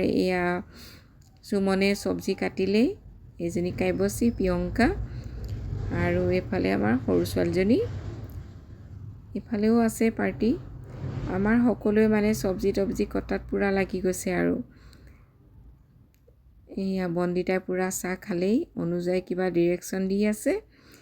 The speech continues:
সঁচাকৈ ডিচেম্বৰ মহা-, মাহ অহাৰ লগে লগে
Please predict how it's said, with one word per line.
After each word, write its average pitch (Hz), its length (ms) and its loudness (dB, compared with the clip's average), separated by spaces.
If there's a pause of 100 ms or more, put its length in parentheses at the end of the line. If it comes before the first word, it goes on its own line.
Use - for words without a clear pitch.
(800)
সঁচাকৈ 220 520 2 (600)
ডিচেম্বৰ 214 580 2
মহা-, 214 500 2
মাহ 202 280 2 (120)
অহাৰ 196 280 -2
লগে 196 240 2
লগে 190 300 2